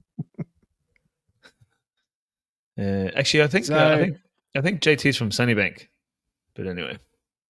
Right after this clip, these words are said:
Speaker 2: I don't know. Um, Payne Haas, though, he came on, he did his usual sixty-five odd minutes.
Speaker 1: Mm.
Speaker 2: Um, but his,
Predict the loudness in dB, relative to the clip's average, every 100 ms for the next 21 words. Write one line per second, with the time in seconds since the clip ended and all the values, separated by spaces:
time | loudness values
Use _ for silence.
0 | _ -6 -4 -4 -6 -8 -10 _ _ _
1 | _ _ _ _ _ _ _ _ 0 2
2 | 2 -2 -2 2 4 4 2 2 0 2
3 | 2 2 0 0 0 0 0 2 4 4
4 | 2 2 -2 -6 _ _ _ _ _ -2
5 | 0 2 4 4 4 6 6 6 4 4
6 | 2 -2 0 -2 2 4 4 4 2 2
7 | 0 0 -4 -8 -8 -14 _ _ _ _
8 | _ -6 -4 2 4 4 4 2 -2 _
9 | _ _ _ 2 2 2 0 0